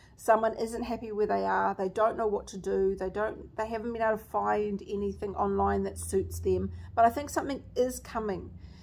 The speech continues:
um, and you need to decide whether you want to try something new or you want to stay in the same position or be stuck where you are for, you know, longer. So that's what I think's happening, guys.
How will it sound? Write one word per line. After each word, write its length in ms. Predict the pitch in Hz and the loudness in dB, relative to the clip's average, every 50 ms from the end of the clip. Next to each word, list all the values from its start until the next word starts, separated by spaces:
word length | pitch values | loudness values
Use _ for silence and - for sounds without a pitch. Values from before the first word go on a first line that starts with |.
| - - - - - | -18 -18 -10 -2 0
um, 220 | 214 214 214 208 - | 2 2 2 0 -2
and 140 | 220 214 226 | -2 -2 -2
you 180 | 240 247 240 - | -2 -4 -6 -4
need 300 | - 240 240 233 214 - - | -4 -4 -4 -4 -6 -6 -2
to 340 | 247 226 208 208 202 196 - - - - - - - | 0 2 2 2 2 0 -4 -8 -14 -16 -16 -12 -10
decide 380 | 214 208 - 240 220 220 202 | -8 -4 0 2 2 2 2
whether 160 | 196 208 208 202 | 2 0 0 0
you 140 | 214 208 | 0 0
want 200 | 208 214 214 202 | 2 2 2 2
to 80 | 208 - | 0 -4
try 120 | - 220 | -4 -4
something 460 | 220 220 - 220 208 - 220 214 208 208 | -4 -2 -2 -4 -4 -4 -4 -4 -4 -2
new 240 | 208 208 202 202 | 0 2 4 4
or 180 | 220 - - 202 | 2 2 2 2
you 120 | 202 202 | 2 2
want 120 | 196 196 196 | 2 2 0
to 80 | 202 | -2
stay 200 | - - 202 196 | -4 -4 -4 -2
in 80 | 196 190 | -2 -2
the 100 | 190 196 | -4 -6
same 520 | 196 - 202 190 190 190 185 185 180 - - | -4 -2 -2 0 0 0 -2 -2 -4 -6 -8
position 500 | - 196 185 185 196 196 - 202 190 190 | -8 -6 -4 -4 -4 -4 -4 -4 -4 -2
or 240 | 190 185 180 185 170 165 - - - - | -2 -2 -4 -4 -6 -10 -14 -20 -8 -4
be 120 | 208 208 | -4 -4
stuck 500 | 196 - - - - 208 185 - - - - | -4 -6 -8 -4 -2 -2 -2 -2 -6 -14 -16
where 220 | 190 185 202 196 | -2 2 2 2
you 180 | 196 190 190 185 | 4 4 4 4
are 360 | 185 190 185 185 - 196 - - - - - - - | 6 6 4 2 0 -4 -6 -10 -16 -20 -20 -20 -18
for, 420 | - - 214 208 196 196 190 185 - - - - _ - - - - | -4 0 2 2 2 2 0 -2 -6 -14 -20 -20 _ -20 -20 -16 -8
you 120 | 226 208 | -4 -2
know, 140 | 185 175 170 | 0 2 2
longer. 520 | 180 180 190 196 196 190 196 180 175 175 - - - - - - - - - - - - - - - - - - - - - - - - - - - - - | 2 4 4 2 2 0 -2 -4 -8 -10 -12 -12 -12 -12 -14 -16 -20 -20 -20 -20 -20 -20 -20 -20 -20 -20 -20 -20 -20 -20 -20 -20 -20 -18 -18 -18 -20 -20 -20
So 220 | - - - 214 | -10 -6 -4 -4
that's 220 | 226 254 - 240 - | -2 -2 -4 -4 -2
what 100 | 247 233 | -2 -2
I 40 | 226 | -2
think's 240 | - 226 208 202 - | -2 -4 -6 -4 -6
happening, 240 | 208 180 208 202 196 | -6 -6 -4 -4 -4
guys. 280 | 190 190 196 196 202 | -4 -4 -4 -4 -4